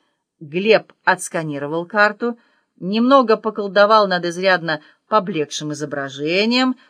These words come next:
добавив резкости, и ввел данные в свой мощный компьютер.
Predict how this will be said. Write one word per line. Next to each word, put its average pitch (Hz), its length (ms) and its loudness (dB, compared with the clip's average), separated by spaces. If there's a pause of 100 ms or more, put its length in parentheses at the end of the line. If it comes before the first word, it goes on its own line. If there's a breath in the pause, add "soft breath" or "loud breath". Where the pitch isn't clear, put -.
(120)
добавив 226 640 2
резкости, 233 880 -4 (240 soft breath)
и 311 240 -4
ввел 180 380 0
данные 226 500 0
в 220 80 -12
свой 208 280 -4
мощный 180 440 -8
компьютер. 156 680 -14